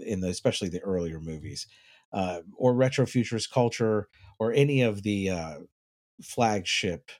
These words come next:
podcasts. And can't forget Ruminations from the Red Room, which has been producing incredible content lately too. Check any of them out. And if you wanna give us some feedback or maybe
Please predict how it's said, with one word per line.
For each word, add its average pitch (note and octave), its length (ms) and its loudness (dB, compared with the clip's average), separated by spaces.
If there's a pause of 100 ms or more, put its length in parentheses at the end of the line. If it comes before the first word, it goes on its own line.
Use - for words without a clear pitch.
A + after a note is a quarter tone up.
(280)
podcasts. F#2 680 -4
And F2+ 240 -6 (400)
can't A2 240 -2
forget G2 320 -6
Ruminations F2+ 640 -6
from F2 120 -10
the F2 80 -8
Red E2+ 240 -6
Room, F2 240 -8
which E2+ 160 -8
has E2+ 100 -10
been E2+ 180 -8
producing E2+ 520 -12
incredible F2 500 -10
content D#2+ 400 -14
lately - 260 -16
too. - 260 -18 (240)
Check - 200 2
any F3+ 220 4
of D#3+ 80 4
them C#3+ 120 2
out. C3 220 0 (380)
And A2 180 2
if G2+ 100 -4
you A2+ 100 0
wanna A2+ 300 0
give C3 200 2
us A#2+ 120 -4
some G#2+ 120 -6
feedback C#3+ 480 0
or A2 60 0
maybe C#3 500 0